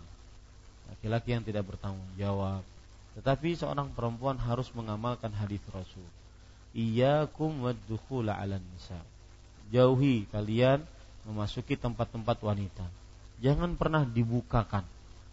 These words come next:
Kalau itu bukan mahram, maka jangan pernah dibukakan kecuali di rumah kita ada mahram.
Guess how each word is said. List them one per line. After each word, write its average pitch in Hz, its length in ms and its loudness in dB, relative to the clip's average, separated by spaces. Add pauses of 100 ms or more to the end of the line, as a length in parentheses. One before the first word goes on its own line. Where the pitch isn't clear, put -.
Kalau 127 240 6
itu 131 240 0
bukan 120 400 2
mahram, 135 560 6 (160)
maka 123 320 2
jangan 117 320 2
pernah 131 240 0
dibukakan 123 720 2 (400)
kecuali 127 640 6
di 120 160 2
rumah 147 240 4
kita 123 320 -2
ada 104 160 2
mahram. 98 480 -2